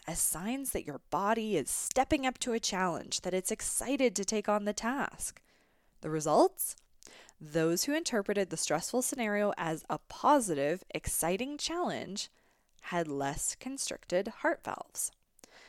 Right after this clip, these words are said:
They were able to lean into the situation and relax a bit more, ba-, making it both more enjoyable for them and healthier for their bodies in the long run. So that's kinda cool, hey? It goes to show the immense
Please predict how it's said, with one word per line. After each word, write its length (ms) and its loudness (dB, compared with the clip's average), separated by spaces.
They 120 2
were 120 4
able 300 2
to 140 0
lean 420 -2
into 240 0
the 120 0
situation 600 -2
and 180 -4
relax 480 2
a 40 0
bit 200 0
more, 300 -8
ba-, 140 0
making 440 0
it 140 -2
both 260 4
more 260 -4
enjoyable 520 0
for 220 2
them 200 0
and 140 -6
healthier 580 0
for 120 -8
their 140 0
bodies 500 -4
in 120 -6
the 80 -8
long 280 -4
run. 300 -12
So 100 4
that's 100 2
kinda 220 4
cool, 300 4
hey? 320 0
It 100 -2
goes 300 8
to 120 2
show 360 8
the 300 -4
immense 680 0